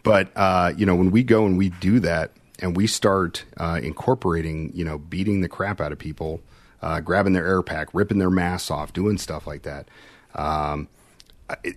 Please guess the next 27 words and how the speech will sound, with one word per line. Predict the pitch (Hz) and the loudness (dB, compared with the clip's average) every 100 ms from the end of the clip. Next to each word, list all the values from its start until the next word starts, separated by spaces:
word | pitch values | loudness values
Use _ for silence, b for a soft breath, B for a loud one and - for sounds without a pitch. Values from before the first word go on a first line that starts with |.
| 92 | -6
we | 92 104 117 | 0 4 4
had | 107 98 | 4 2
this | 95 87 | 2 2
guy | 90 82 | 2 0
so | 80 - 95 104 107 - | 0 0 4 4 2 0
amped | 95 95 - | -2 -2 0
up, | 90 80 80 | 0 0 -4
this | 85 - | -8 -6
paramedic | - 98 90 82 78 | -2 0 0 -2 -6
that | 73 | -8
told | - 85 | -4 -2
me, | 85 | -2
you | 80 | -4
know, | 78 | -6
"I've | 80 | -6
been | 78 | -6
a | 73 | -8
paramedic | - 80 80 | -8 -6 -6
for | - - | -10 -10
twenty | 82 80 | -8 -4
years. | 80 76 | -4 -6
You're | 78 | -8
not | 76 | -8
gonna | 71 | -8
teach | 90 82 | -8 -6
me | 76 | -6
anything." | 73 76 | -8 -10